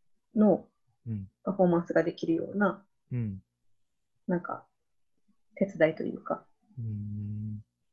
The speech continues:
Speaker 1: あとそこにこう来てくださったお客さんとかが、こう、
Speaker 2: うん。
Speaker 1: 喜んでる姿とか、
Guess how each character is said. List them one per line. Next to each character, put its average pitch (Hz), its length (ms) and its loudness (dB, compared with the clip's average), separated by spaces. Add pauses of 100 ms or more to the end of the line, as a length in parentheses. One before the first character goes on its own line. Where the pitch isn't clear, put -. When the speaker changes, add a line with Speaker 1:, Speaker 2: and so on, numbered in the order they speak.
(360)
Speaker 1:
あ 202 100 -6
と 190 100 -4
そ - 100 -6
こ 202 140 4
に 180 100 6
こ 170 160 0
う - 40 -20
来 - 40 -20
て 196 80 -4
く - 80 -4
だ 175 80 4
さ 208 100 -8
っ - 40 -6
た - 120 -2
お 165 40 0
客 - 220 -4
さ 170 160 -2
ん 170 80 0
と 185 80 -10
か 175 160 -2
が、 214 200 2
こ 156 360 0
う、 175 80 0
Speaker 2:
う 175 80 4
ん。 175 80 0
Speaker 1:
喜 175 80 -2
ん 165 80 2
で 160 60 -2
る 160 80 -2
姿 - 300 -6
と - 140 -16
か、 - 240 -8